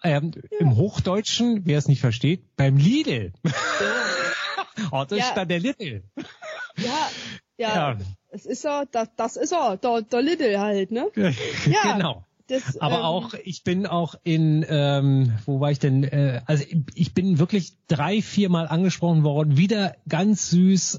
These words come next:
Speaker 1: äh, ein, ein Fa-, äh, so, so ein, so ein Radrennsportler, der also seine, wahrscheinlich seine vierzig Kilometer rauf und runter einmal radelt, der auch in, aus Bayreuth kam, das habe ich am Dialekt erkannt,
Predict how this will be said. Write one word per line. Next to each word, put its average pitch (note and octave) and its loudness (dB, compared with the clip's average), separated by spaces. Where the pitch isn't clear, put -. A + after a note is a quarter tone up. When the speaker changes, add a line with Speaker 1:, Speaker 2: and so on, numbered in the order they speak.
Speaker 1:
äh, D3+ 2
ein, D3 4
ein C3+ 4
Fa-, - -2
äh, B2+ 2
so, A#2+ 0
so A2+ 0
ein, G#2+ 2
so A2 0
ein G2 0
Radrennsportler, E3 0
der C#3 0
also B2+ 0
seine, A#2+ 0
wahrscheinlich C#3 2
seine B2 2
vierzig D#3 -2
Kilometer D3+ 2
rauf C#3+ 0
und C#3+ 2
runter E3+ 0
einmal B2+ 0
radelt, F3 -4
der C3+ -2
auch C#3 -4
in, C3+ -2
aus A#2+ -2
Bayreuth C3 0
kam, E3+ 0
das C3+ 0
habe D3 0
ich C#3 2
am B2+ 4
Dialekt B2+ -2
erkannt, D#3+ -2